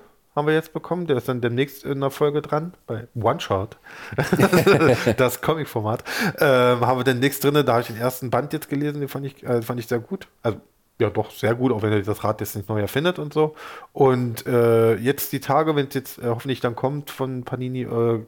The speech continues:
auch ein Marvel-Event, wo am Ende, glaub ich, Scarlet Witch irgendwie durch die Zeit reist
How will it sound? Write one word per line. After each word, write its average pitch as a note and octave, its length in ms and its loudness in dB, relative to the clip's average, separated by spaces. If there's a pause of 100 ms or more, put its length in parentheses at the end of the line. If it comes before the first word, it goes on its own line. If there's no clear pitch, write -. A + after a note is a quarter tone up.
(180)
auch A#2 300 -4
ein G2+ 280 -6
Marvel-Event, C3+ 880 0 (440)
wo C3 260 4
am A2 260 -4
Ende, E3 760 2
glaub A#2+ 340 -4
ich, A2+ 140 -8
Scarlet D3+ 760 -6
Witch - 640 -2 (280)
irgendwie C3 280 0
durch A2+ 140 0
die G#2+ 140 -6
Zeit C#3+ 440 -2
reist C3 500 -4